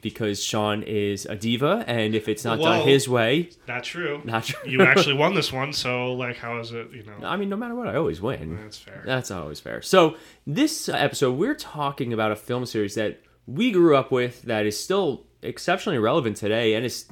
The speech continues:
Speaker 1: actually part of a multiverse of sorts, and, uh, we'll explain that in a second. But we are talking the original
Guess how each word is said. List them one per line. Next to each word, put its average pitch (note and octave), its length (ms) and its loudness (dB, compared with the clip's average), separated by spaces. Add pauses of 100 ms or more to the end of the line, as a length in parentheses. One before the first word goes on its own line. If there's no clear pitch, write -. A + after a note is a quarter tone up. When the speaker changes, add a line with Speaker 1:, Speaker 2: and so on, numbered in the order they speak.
(120)
Speaker 1:
actually D#3+ 360 0
part F3+ 260 2
of B2 60 0
a A2+ 60 4
multiverse A2 640 0
of G2+ 100 -8
sorts, - 580 -6 (360)
and, G2+ 240 -6
uh, G#2 100 -2
we'll G#2+ 120 0
explain G#2+ 260 -6
that G#2+ 140 -4
in - 40 -10
a - 40 -10
second. B2+ 340 -4 (380)
But C#3+ 120 6
we G3 180 0
are D#4+ 100 2
talking G#3+ 480 0
the C3+ 120 -2
original C3+ 720 0